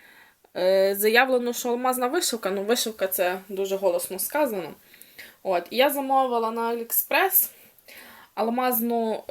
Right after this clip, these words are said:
техніку гортензії. Замовила я його ще два місяці тому для своєї куми на подарунок на Тетяни, на її іменини. І тільки як мені прийшов, я зразу почала його викладати.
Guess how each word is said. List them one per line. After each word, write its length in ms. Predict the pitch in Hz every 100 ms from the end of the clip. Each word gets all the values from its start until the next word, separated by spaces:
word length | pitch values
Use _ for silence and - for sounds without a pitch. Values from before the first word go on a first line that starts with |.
| -
техніку 680 | 240 233 226 262 269 339 466 -
гортензії. 960 | 247 247 247 214 165 160 165 190 247 427 - -
Замовила 600 | 220 214 247 262 262 240
я 200 | 226 226
його 280 | 214 214 214
ще 180 | - 202
два 160 | 196
місяці 520 | 214 214 - 190 - 190
тому 400 | - 247 480 440 - - - - -
для 140 | 214
своєї 540 | 220 - 220 226 220 208
куми 380 | - 214 220 202
на 100 | 185
подарунок 760 | 196 190 196 190 165 - - _
на 140 | 202 190
Тетяни, 640 | 185 175 214 233 349 370
на 120 | 214
її 420 | 196 185 180 180
іменини. 640 | 170 175 175 190 330 466 427 _ _ _ _ _ _ - - - - _
І 60 | 208
тільки 300 | 294 339 277
як 100 | 226
мені 260 | 240 240
прийшов, 400 | 220 214 - 330 440
я 100 | 254
зразу 460 | 233 240 262 233
почала 460 | 220 208 - 240 240
його 540 | 220 196 202 226 247 247 -
викладати. 840 | 202 220 220 180 139 101 - -